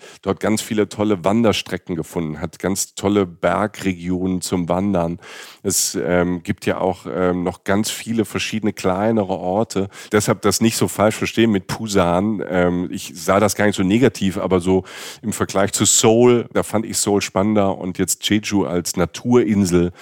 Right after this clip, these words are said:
noch ein bisschen aufregender. Das war, es ist einfach nur, wir wollten euch ja heute einfach nur mal so einen Überblick geben über so ein Land und, ähm, das war jetzt wirklich nur so,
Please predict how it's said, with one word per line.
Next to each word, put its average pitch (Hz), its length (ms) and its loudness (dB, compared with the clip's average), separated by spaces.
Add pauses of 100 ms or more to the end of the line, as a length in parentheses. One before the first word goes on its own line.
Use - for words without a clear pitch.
(340)
noch 87 180 -2
ein 95 80 -4
bisschen 87 280 -2
aufregender. 78 760 -4 (380)
Das - 180 -4
war, 95 160 2
es 101 140 2
ist 107 220 -6
einfach 104 320 2
nur, 107 320 4
wir 95 100 4
wollten 104 260 0
euch 95 200 -2
ja 90 100 0
heute 95 160 -2
einfach 104 180 -2
nur 98 120 2
mal 98 120 4
so 123 80 2
einen 113 100 2
Überblick 127 460 2
geben 82 320 -2 (340)
über 107 220 2
so 92 120 2
ein 92 80 2
Land 98 640 0
und, 92 580 -2
ähm, 90 560 0 (100)
das 90 220 -2
war 95 100 0
jetzt - 200 -2
wirklich 104 260 -4
nur 101 180 2
so, 95 420 2